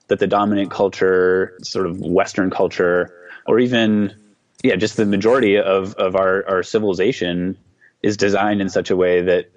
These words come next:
if it continues as it's going right now, we are going to destroy the planet's ability to support us. And, you know, there's gonna be a lot of death, a lot of destruction, and we may even <laughs> blink out as a species. It's definitely possible.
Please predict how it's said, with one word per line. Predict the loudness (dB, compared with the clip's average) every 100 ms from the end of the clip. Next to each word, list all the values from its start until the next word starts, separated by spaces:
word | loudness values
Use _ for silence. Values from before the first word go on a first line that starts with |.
| -8
if | -4 -2
it |
continues | -2 0 0 2
as | 0
it's | 0 0
going | 0 2
right | 0
now, | 0 2
we | 2 2
are | 2
going | 0 -2
to | -2 -4
destroy | -4 -4 -6 -6 0 2 4 2
the | 0
planet's | -2 -2 -2 0
ability | 2 2 2
to | -2 -4
support | -4 0 0 0
us. | -6 -10 -14 _ -8
And, | -2 0 0 0 -2 -4 -6
you | -6
know, | -4
there's | -4
gonna | -4 -2
be | 0 0
a | -2 -4
lot | -2 0
of |
death, | 2 0 0
a | -2
lot | 0
of | -2
destruction, | -4 -2 -2 -2 -2 -2
and | -2 -2 -4 -10 -20 -16 -2
we | 0
may | 2 2 2
even | 0 -2 0 0 0 -4 -4 -2 2
<laughs> | 0 0 -4
blink | 0 0 2
out | 2 0
as | -2
a | -2
species. | -2 -2 -4 -6
It's | -8 -4
definitely | -4 -2 -4
possible. | -2 -4 -6 -10